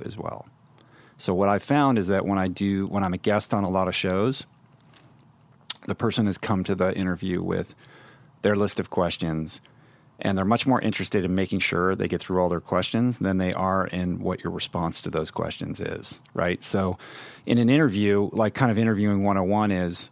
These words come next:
uh, your next question is always built into the response that the person is giving to you. And if you're listening, you'll always know what your next question is if you're really listening.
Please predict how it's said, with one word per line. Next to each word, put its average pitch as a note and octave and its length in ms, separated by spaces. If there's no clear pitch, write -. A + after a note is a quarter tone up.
uh, F2+ 180
your G#2+ 160
next C3 240
question G2+ 560
is F#2+ 140
always F#2+ 240
built F#2+ 340
into F2+ 580
the - 160
response E2+ 460
that - 120
the - 60
person F#2 340
is E2+ 120
giving F2+ 400
to - 180
you. - 200
And F#2 140
if F2+ 100
you're G2 140
listening, G#2+ 720
you'll G2+ 180
always G2+ 380
know F#2 260
what F2 180
your F2 100
next E2+ 260
question E2+ 420
is - 200
if - 120
you're F2+ 100
really F2 360
listening. - 540